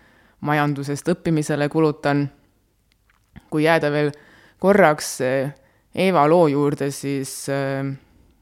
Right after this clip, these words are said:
mida sealt võib veel õppida? Või nagu, äh, tarkusterana kaasa võtta, kõrva taha panna?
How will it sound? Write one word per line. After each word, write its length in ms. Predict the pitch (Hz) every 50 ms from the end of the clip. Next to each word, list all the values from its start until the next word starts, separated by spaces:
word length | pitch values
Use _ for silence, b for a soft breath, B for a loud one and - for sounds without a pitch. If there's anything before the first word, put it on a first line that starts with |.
| _ _ -
mida 280 | - 160 160 165 147 147
sealt 320 | - - 139 135 131 -
võib 300 | 147 147 156 151 139 131 -
veel 220 | 165 165 147 147 160
õppida? 520 | 160 - _ - - 139 127 139 123 131 139 139 139 - _ _ _ _ _ _ _ _ _ _ _ _ _ _ _ _ _ _ _ _ _ _ _ _ _ b b b b b b b b b b b b b b
Või 140 | 147 147 147
nagu, 460 | 151 147 131 143 143 139 139 139 139 - b b b b b b b -
äh, 320 | 143 147 143 139 139 143 147 _ -
tarkusterana 1000 | 175 180 185 220 220 - - 151 147 - - 160 170 175 165 151 143 143 139 139
kaasa 480 | 147 165 165 160 147 147 143 - 143
võtta, 640 | 131 143 147 143 _ _ - - 135 127 131 127 123 127 _ _ _ _ _ _ _ _ _ _ _ _ _ _ _ _ _ -
kõrva 380 | - 175 170 165 156 143 143 139
taha 340 | 143 143 147 147 139 139 135
panna? 640 | 139 147 151 151 143 139 135 135 135 135 139 143